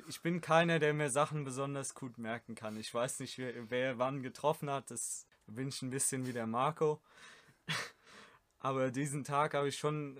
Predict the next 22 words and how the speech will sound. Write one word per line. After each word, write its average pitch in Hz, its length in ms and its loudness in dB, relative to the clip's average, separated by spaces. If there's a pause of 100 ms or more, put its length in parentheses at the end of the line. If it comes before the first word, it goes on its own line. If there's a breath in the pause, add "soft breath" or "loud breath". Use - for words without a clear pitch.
relativ 139 720 -2 (220)
gut 143 240 -6
in 131 180 -2
Erinnerung. 147 480 -2
Das 127 180 -6
war 123 180 2
so 123 120 -4
das 117 220 -6
erste 127 340 -4
Mal, 123 300 -4
wo 120 100 -4
ich 120 160 -6
so 117 140 -4
ein 117 120 -4
bisschen 117 600 -4
mit 120 100 -6
den 117 140 -8
Kickers 123 400 -8
in 117 160 -8
Berührung 139 540 -6
gekommen 131 460 -6
bin. 123 240 -6